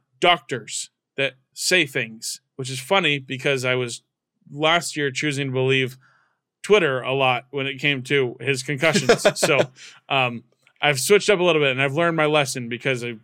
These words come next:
Speaker 1: you know, I, I learn, you know,
Speaker 2: Mm-hmm.
Speaker 1: but doctors have said he is, he is no more, he, he's no more at risk than anyone else. So he's coming back to play. He took the time to think about it. He talked with his family.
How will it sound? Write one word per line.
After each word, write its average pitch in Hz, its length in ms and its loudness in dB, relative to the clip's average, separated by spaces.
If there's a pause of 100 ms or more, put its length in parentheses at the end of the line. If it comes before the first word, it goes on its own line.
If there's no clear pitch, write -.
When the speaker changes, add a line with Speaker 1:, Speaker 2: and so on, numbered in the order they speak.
(140)
Speaker 1:
you 131 140 -8
know, 127 200 -6 (200)
I, 151 960 -12
I 220 100 0
learn, 160 420 0
you 143 120 -10
know, 135 140 -4 (120)
Speaker 2:
Mm-hmm. 175 300 -4
Speaker 1:
but 151 200 2 (500)
doctors 180 320 0
have 175 100 -4
said 165 300 2
he 160 240 -4
is, 156 160 -2
he 147 360 -6
is 160 180 -2
no 160 180 -2
more, 143 520 -2 (200)
he, 135 380 -10
he's 135 440 -12
no 127 160 -6
more 170 200 0
at 156 60 -2
risk 185 260 0
than 175 100 -2
anyone 175 300 2
else. - 380 -4 (720)
So - 160 -10
he's 156 160 -4
coming 196 140 0
back 190 140 4
to 180 80 -12
play. 175 340 2
He 156 160 -10
took 143 160 -8
the 139 80 -16
time 143 200 -4
to 135 60 -14
think 175 160 -6
about 160 240 0
it. 170 140 -4
He 135 80 -18 (100)
talked 127 220 -6
with 127 100 -16
his 117 100 -16
family. 165 440 -6